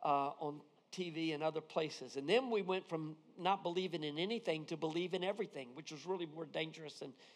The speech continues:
the other, I think. But, so anyway, I, this would not be like N B C. It's almost like they wanted to tell the story of the Roman Empire, but they kept getting distracted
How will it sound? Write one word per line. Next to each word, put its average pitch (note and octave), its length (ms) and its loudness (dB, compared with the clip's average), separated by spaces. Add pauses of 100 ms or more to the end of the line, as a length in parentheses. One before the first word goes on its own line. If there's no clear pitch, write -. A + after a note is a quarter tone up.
(320)
the D3+ 160 0
other, G3 280 2
I G#2+ 120 -6 (100)
think. A#2 160 -8 (540)
But, G#3 280 12 (540)
so A#3+ 240 10
anyway, F3 640 6
I, - 240 -4 (840)
this C4 220 4
would B3+ 120 6
not A#3 320 6
be C4 160 2
like F3+ 280 4 (120)
N E3+ 160 -2
B D3 160 -4
C. C3 320 -2
It's F#3+ 140 0
almost E4 340 6
like F3+ 160 8 (480)
they F#3+ 120 10
wanted C4+ 480 8
to A#3 100 6
tell A3+ 280 8
the F3+ 120 2
story G3 420 2
of D3 140 -4
the D3+ 80 -4
Roman C#3+ 320 0
Empire, D3 500 -2 (300)
but E3+ 100 -10
they E3 80 0
kept D4 340 0
getting A3 220 -2
distracted E3 800 -4